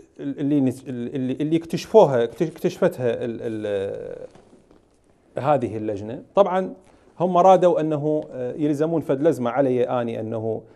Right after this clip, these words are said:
عندي فد مخالفة مالية أو عندي فد فساد مالي. طبعًا ما لق-، ما قدروا ي-،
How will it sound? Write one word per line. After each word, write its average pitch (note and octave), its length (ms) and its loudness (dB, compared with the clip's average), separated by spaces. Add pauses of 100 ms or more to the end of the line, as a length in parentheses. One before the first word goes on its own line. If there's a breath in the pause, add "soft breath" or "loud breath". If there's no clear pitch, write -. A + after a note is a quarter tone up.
(140)
عندي B2 220 -4
فد A#2+ 160 -4
مخالفة A#2+ 480 2
مالية D#3+ 680 0 (300 soft breath)
أو A#2+ 120 -2
عندي A#2+ 300 -4
فد A#2 400 -4
فساد A#2 460 0
مالي. D#3+ 460 -2 (300 soft breath)
طبعًا F3+ 200 2
ما F3+ 200 6
لق-، C3 220 0
ما D3+ 100 2
قدروا A#2+ 400 2
ي-، A2 40 -8